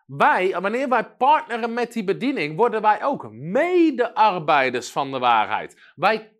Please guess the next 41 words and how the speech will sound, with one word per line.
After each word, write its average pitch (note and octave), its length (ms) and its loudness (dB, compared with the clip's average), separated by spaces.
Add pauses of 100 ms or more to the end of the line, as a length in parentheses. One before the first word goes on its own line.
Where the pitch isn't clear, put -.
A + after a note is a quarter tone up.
koppelen C#4 500 -2
daaraan, C#3 340 0
dus C#3+ 140 -6
wij A3 220 2
zijn G3+ 200 -8
ook C#4+ 240 -6
aan G3 160 -4
het - 120 -8
meewerken. C3 880 -2 (240)
En G3 200 -4
Paulus B3 380 4
leert F3+ 340 -4
je C#3 100 -6
dus B2 260 -4
dat F3 180 -4
je - 80 -2
ook E3 200 -2
deel F#3 260 0
krijgt E3 340 -2
aan C#3+ 220 -2
de B2 80 -4
vrucht. - 560 -4 (240)
Nou, A#2 140 -2
als D#3 100 -2
je E3 60 -8
dat, D#3 320 -6 (360)
eh, B2+ 120 -4
drie C#3+ 260 -2
Johannes F3 440 0
uit C3 220 -2
de, A#2+ 200 -6 (140)
eh, A#2 140 -12
New A#2+ 300 -6
Living D#3 300 -2
Translation C3+ 560 -6
vertaalt, A2+ 540 -6 (260)
eh, A2+ 160 -8
is A2 260 -10
hij B2 80 -8
enorm B2+ 380 -10
krachtig. - 680 -8